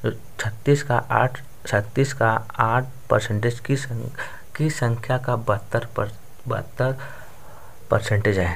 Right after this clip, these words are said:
ठीक है, ये सवाल आप लोग मतलब लगाकर कमेंट बॉक्स में बताएंगे। ठीक है, कितना इसका आंसर है। ठीक है, तो आज जो बस परसेंटेज का बस आज इतना ही। कल,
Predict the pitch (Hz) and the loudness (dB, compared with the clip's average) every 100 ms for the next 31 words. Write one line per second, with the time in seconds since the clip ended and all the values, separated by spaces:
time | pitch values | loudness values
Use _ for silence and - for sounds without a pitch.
0 | - 143 131 120 120 110 107 - - 107 | 0 0 2 2 2 4 2 2 0 0
1 | 113 113 110 107 110 104 - 117 - - | 2 0 0 0 2 2 -2 -12 -12 -12
2 | - - - - 104 107 117 - 104 107 | -12 -12 -8 0 4 6 4 2 4 4
3 | 110 98 - 113 101 98 101 120 127 143 | 4 2 2 2 2 2 2 2 2 2
4 | 160 160 - 113 104 104 110 107 104 131 | 2 2 0 4 2 4 2 2 4 4
5 | 123 151 - - - - 135 143 147 147 | 2 -2 -6 -8 -8 -4 -2 0 0 -2
6 | - - 131 143 135 139 135 135 131 - | 2 6 8 8 6 2 6 4 4 0
7 | 117 - 110 107 120 - 120 - 104 113 | 0 0 -2 0 -2 0 0 0 -2 -2
8 | 104 113 127 131 151 139 - - - - | -2 2 4 4 2 -2 -10 -12 -12 -4
9 | - 117 110 98 | 2 4 4 0